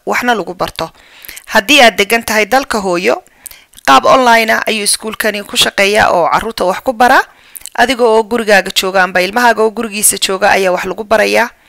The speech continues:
Iskuulkan magaciisa waxaa la yidhahdaa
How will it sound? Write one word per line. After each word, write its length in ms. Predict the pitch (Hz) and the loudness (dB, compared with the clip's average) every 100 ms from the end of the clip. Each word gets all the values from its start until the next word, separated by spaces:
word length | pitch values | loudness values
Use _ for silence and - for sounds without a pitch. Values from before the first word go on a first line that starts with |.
| _ _ _ _ - - | _ _ _ _ -10 -4
Iskuulkan 560 | - 330 262 269 240 | -2 -2 0 0 0
magaciisa 400 | 233 233 220 - | -2 -2 0 0
waxaa 160 | 196 180 | -2 0
la 80 | 175 | -2
yidhahdaa 340 | 175 185 170 | -2 -2 -2